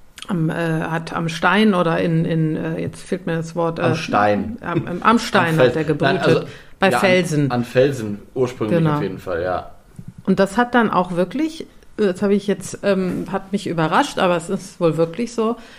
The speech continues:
Speaker 1: das hat dann echt kollidiert mit, äh, so der Freizeitplanung der Menschen, also vor allen Dingen Klettern, äh, dass die Kletterer eben genau da an diesen Felsen dann geklettert sind und die haben die ganzen Wanderfalken da gestört
Speaker 2: Ja.
Speaker 1: bei der Brut.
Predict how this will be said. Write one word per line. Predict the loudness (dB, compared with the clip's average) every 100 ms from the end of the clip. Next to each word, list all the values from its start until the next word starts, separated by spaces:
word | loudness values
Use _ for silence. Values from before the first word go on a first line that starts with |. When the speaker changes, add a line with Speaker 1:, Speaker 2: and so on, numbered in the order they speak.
| -6
Speaker 1:
das | -6 0
hat | 0 2
dann | 0
echt | 0 -4 -4
kollidiert | 0 0 0 0 0 2 0
mit, | 0 0
äh, | 2 2
so | 0
der | 0 0
Freizeitplanung | 0 0 0 0 0 0 0 2 2 0 -2 0
der | 2
Menschen, | 4 4 2 0 0
also | 0 0 0
vor | 0
allen | 0 0
Dingen | -2
Klettern, | 0 -2 2 0 2 0
äh, | -2 -2
dass | -4 -4
die | -6
Kletterer | 0 0 2 0 2 0
eben | 0 0 0 -2 -4
genau | -2 0 2 2 2
da | 2 0
an | 0
diesen | -2 -2 -2
Felsen | -2 -2 -2 -2
dann | -2 -2 -2
geklettert | -4 -4 -2 -2 -4
sind | -4 -2
und | -4 -4
die | -4 -2 -2
haben | -2
die | -4
ganzen | -4 -6 -6 -4
Wanderfalken | -2 -2 -4 -4 -6 -4 -2
da | -2 -4 -8 -16 -20 -20 -20 -20 -8
gestört | -4 -2 2 2 2
Speaker 2:
Ja. |
Speaker 1:
bei | -2 0
der | 0
Brut. | 0 2 4 2